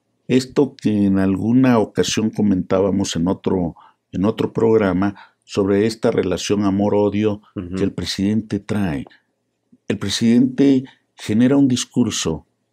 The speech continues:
Speaker 1: el diecinueve de febrero de exaltación y a favor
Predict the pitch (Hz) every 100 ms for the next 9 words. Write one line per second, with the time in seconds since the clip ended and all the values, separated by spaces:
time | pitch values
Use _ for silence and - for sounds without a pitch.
0 | _ - 87 90 - 90 101 107 98 101
1 | 98 92 87 85 - _ _ - 90 -
2 | - 90 82 80 - 98 107 101 87 80
3 | - 78 78 92 101 92